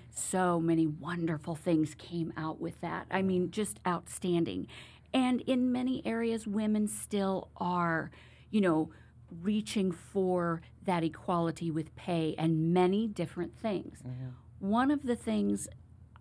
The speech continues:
Speaker 1: I believe that has been a bit of a disservice is respecting and honoring difference, that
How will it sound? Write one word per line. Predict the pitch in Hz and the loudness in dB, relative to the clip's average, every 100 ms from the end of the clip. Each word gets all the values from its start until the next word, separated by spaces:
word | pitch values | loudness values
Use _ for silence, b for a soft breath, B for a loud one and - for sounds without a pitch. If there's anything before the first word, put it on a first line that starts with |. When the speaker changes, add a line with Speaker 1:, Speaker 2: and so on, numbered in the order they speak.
| - | -4
Speaker 1:
I | 185 202 | 0 0
believe | 196 202 185 180 160 | 2 2 2 0 -2
that | - | -4
has | 190 175 | -2 -4
been | 160 180 | 2 2
a | 160 | 2
bit | 170 170 | 0 -2
of | 175 | -4
a | 185 | -6
disservice | 156 175 - 226 190 170 - - - B B B B B - | -4 -6 -4 -4 -2 -4 -8 -14 -18 B B B B B -2
is | 190 180 175 170 - - - - - - - - - - | 0 2 0 -2 -6 -10 -20 -20 -20 -20 -20 -20 -20 -12
respecting | - 175 190 - - - 214 - - 233 226 - | -4 -2 -2 -4 -10 -4 -4 -4 -2 0 0 0
and | 170 170 - | -2 -2 0
honoring | 185 202 220 180 160 151 151 - - - - - | 2 2 4 4 4 2 -2 -8 -20 -20 -18 -4
difference, | 170 208 - 208 160 - - - - - b b b b - | -2 -2 -2 -2 -2 -2 -6 -8 -16 -20 b b b b -4
that | 175 | -4